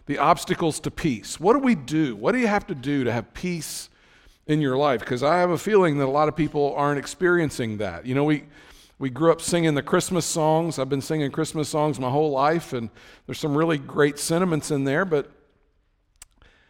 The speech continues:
the words, you know, some of the words that get used, they're lofty and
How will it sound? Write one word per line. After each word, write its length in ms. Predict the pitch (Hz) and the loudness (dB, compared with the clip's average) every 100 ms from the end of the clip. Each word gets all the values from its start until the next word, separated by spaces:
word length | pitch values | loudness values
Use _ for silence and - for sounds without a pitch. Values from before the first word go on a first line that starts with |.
| _ _ _ _ _ _ _ 175 | _ _ _ _ _ _ _ -6
the 140 | 156 | -4
words, 800 | 151 208 254 170 110 - - - - | -2 4 6 6 2 -4 -12 -14 -10
you 100 | 165 | -2
know, 180 | 160 165 | 2 2
some 240 | 143 220 220 | 2 2 4
of 80 | |
the 80 | 190 | 4
words 380 | 165 214 226 165 | 4 4 4 0
that 120 | 160 | -4
get 200 | 131 147 | -2 -2
used, 400 | 139 139 120 107 | 0 -2 -2 0
they're 360 | 196 202 151 - | 0 0 -4 -18
lofty 760 | - 151 180 196 - - 117 104 | -8 2 4 4 0 -6 -4 -4
and 280 | 107 113 | -8 -10